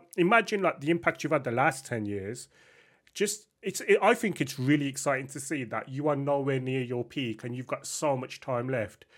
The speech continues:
And as long as you want to do this, I feel like you'll be able to do this. Do you ever feel like that, or do you, do you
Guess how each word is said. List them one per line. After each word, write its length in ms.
And 140
as 140
long 200
as 140
you 100
want 340
to 140
do 200
this, 200
I 80
feel 220
like 300
you'll 180
be 260
able 360
to 180
do 260
this. 300
Do 120
you 140
ever 160
feel 260
like 200
that, 100
or 80
do 140
you, 100
do 200
you 240